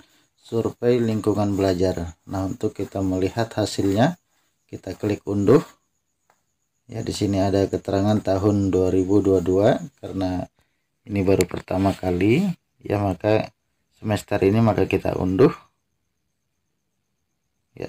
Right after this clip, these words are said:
sedang proses. Alhamdulillah, data sudah berhasil diunduh,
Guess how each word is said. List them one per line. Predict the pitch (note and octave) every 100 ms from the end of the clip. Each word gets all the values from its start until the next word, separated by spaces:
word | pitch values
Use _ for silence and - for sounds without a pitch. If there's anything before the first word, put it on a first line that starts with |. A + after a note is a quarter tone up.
| -
sedang | G2+ F#2+ F#2
proses. | F2+ F2+ - A#2 A#2+ -
Alhamdulillah, | F#2 F#2 F#2+ F#2+ F#2 G2+ C#3+ E3 _
data | - G2 F#2+ - A2 B2
sudah | B2 - F#2+
berhasil | F#2 G2 F#2+ - G2
diunduh, | F#2+ F#2 F2+ - F#2+ F#2+ G#2